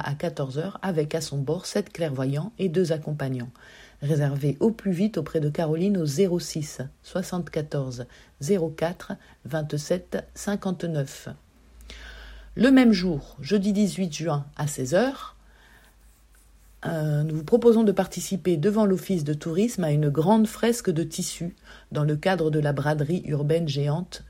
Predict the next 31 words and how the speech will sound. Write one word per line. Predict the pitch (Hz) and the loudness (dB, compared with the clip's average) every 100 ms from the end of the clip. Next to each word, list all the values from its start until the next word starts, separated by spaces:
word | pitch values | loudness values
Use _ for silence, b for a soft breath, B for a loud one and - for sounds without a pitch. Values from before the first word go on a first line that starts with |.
| _ | _
Tissons | - 165 - 175 | -8 -6 -4 -2
le | 147 | -4
futur. | - 139 - - 131 - - b b b b b - | -6 -12 -10 -12 -12 -20 -20 b b b b b -6
Cette | 147 147 | -4 0
activité | 151 151 151 143 151 233 | -2 -2 -6 -4 0 0
est | 226 | 2
accessible | 165 - 151 - 220 233 240 - | -2 -2 -8 -2 0 0 -4 -10
s'il | - - | -10 -4
y | 160 | -2
a | 151 | -2
suffisamment | 165 - 175 165 170 | -4 -6 -4 -2 -2
d'accompagnants | 160 151 151 147 151 160 | -4 -6 -6 -2 -4 -4
voyants. | 147 131 131 135 185 _ _ _ _ _ _ _ B B B B B B B B _ _ | -6 -4 -4 -4 -8 _ _ _ _ _ _ _ B B B B B B B B _ _
Il | 226 | 4
est | 220 | 4
tout | 220 214 | 4 2
à | |
fait | 208 170 | 2 0
possible | 151 151 269 | 0 -2 0
de | 190 | 0
réaliser | 160 156 147 156 240 | 2 2 2 0 -2
ces | 262 - | -2 -4
deux | 147 208 180 | 2 2 2
activités | 175 - 151 139 208 | -4 -6 -6 -2 -2
du | 147 | 0
dix-huit | 139 139 131 135 | -4 -4 -4 -6
juin | 127 156 170 - | -4 -4 -4 -8
après-midi | 143 - 147 143 220 - | -8 -4 -2 2 0 -2
dans | 160 156 175 | -4 -2 0
la | 180 | -2
foulée. | - 170 147 | -4 -4 -4